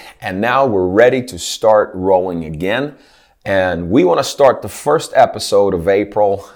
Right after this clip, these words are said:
uh, with fear of missing out. And, uh, 'cause that's, that's something that's, uh, everywhere in this world. That, that is something that every, every youth and every young adult are thinking about or stumbling upon.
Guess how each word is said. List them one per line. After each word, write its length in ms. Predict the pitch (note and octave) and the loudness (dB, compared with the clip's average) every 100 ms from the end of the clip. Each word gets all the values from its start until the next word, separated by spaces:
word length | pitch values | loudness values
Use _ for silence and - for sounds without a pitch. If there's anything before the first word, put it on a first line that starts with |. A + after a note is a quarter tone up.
| - F#2 | -16 -8
uh, 200 | F2 - | -6 -6
with 400 | F#2 F2+ F#2 F2+ | -6 0 0 -2
fear 440 | - - A#2+ A#2 - | -12 -6 -2 -2 -4
of 200 | F2+ F2 | -8 -10
missing 480 | F2 F2+ F#2 E2+ E2 | -8 -8 -8 -12 -12
out. 300 | D2+ B1+ - _ - - - _ _ G#2 | -10 -10 -12 _ -20 -20 -20 _ _ 0
And, 480 | A2 A2 G2 G2 | 2 2 2 2
uh, 200 | - - | 4 4
'cause 200 | - B2 | 4 0
that's, 300 | G2 F3+ - | 4 4 4
that's 260 | - C4 - | 2 2 2
something 560 | - F#3 G3 F#3 C#3 G#2 | 2 2 2 0 -2 0
that's, 480 | G#2+ G#2 - - | 0 0 -6 -4
uh, 260 | G#2+ G2+ - D3 | 2 4 4 4
everywhere 640 | D3+ C3+ B2 F#2+ F#2+ G2 | 4 6 2 2 0 0
in 240 | - G#2+ | -6 -6
this 180 | F2 - | -6 0
world. 380 | A2 G#2 D#2 D2+ | 4 6 4 0
That, 260 | G#2 B2 | 0 2
that 140 | A2+ B2+ | 0 -2
is 100 | - | -4
something 520 | - B2+ B2 A#2+ A2+ | -8 -6 -4 -4 0
that 140 | G#2 | 0
every, 460 | F2 C3 C3 C#3 - | 0 -2 -2 -2 -2
every 240 | C3 C3 | -2 -2
youth 440 | A2 A#2+ C#3 C#3 - | 0 2 4 2 -2
and 120 | G#2 | -4
every 220 | A#2 B2 | -2 -2
young 240 | A#2 B2+ B2 | -2 -2 -4
adult 500 | G#2+ A#2 A2+ A2+ - | 2 4 4 2 -4
are 120 | G2 | -4
thinking 400 | F#2+ B2+ B2 A#2+ | -4 -6 -4 -4
about 440 | A#2 G2+ F2+ B2 - | 0 6 8 6 4
or 320 | G2 F#2+ F2+ | 0 2 0
stumbling 480 | F2 - B2 B2+ A#2 | -2 -2 -2 -2 -6
upon. 420 | A#2 B2 A2 A2 | -4 -2 0 -2